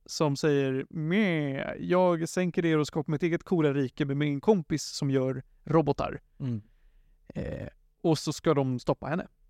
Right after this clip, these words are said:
Speaker 1: Storyn är med axelryckning. Det, det är kul att den finns.
Speaker 2: D-, d-, den har, den har aldrig varit det centrala för Trine-serien. Det är inte som att vi förväntar oss något fantastiskt heller.
Speaker 1: Nej. Vad som är fokuset är ju gameplay, liksom.
Speaker 2: Mm.
Speaker 1: Och pusslerna och hur man tar sig igenom världen.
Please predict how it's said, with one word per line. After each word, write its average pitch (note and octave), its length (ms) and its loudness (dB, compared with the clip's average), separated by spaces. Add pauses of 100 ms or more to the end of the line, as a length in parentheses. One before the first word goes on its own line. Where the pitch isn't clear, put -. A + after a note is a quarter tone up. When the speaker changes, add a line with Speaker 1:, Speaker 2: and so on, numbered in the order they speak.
(520)
Speaker 1:
Storyn D#3+ 500 4
är B2 320 0
med B2+ 360 0 (200)
axelryckning. C#3+ 760 -2
Det, E3 120 0
det E3+ 100 2
är - 20 2
kul D3 220 2
att C#3 60 2
den C3+ 100 -2
finns. - 380 -4
Speaker 2:
D-, D#3 100 4
d-, F3 100 -2
den D#3+ 220 6
har, C#3+ 120 8
den D3 160 4
har C#3+ 60 4
aldrig C3+ 360 6
varit A#2+ 260 4
det A#2+ 100 2
centrala A2 480 0
för A#2+ 120 -4
Trine-serien. A2 800 -4 (140)
Det C3+ 140 0
är - 20 6
inte C3 120 4
som C3+ 120 2
att B2 80 2
vi A#2+ 100 0
förväntar A#2+ 520 0
oss G2 240 -6
något - 240 -12
fantastiskt G2 480 -8
heller. - 260 -12 (440)
Speaker 1:
Nej. - 280 -8 (840)
Vad F3 460 6
som E3+ 280 0
är F#3+ 360 2 (120)
fokuset D3 420 -2
är C#3+ 40 0
ju C3+ 140 2
gameplay, C3+ 560 -2
liksom. - 240 -10
Speaker 2:
Mm. C3+ 100 0
Speaker 1:
Och - 120 -4
pusslerna D3+ 640 2
och D3 180 -2
hur D#3 140 -2
man D3 220 2
tar D3 160 -2
sig D3 100 -4
igenom B2 220 -2
världen. A#2+ 440 -4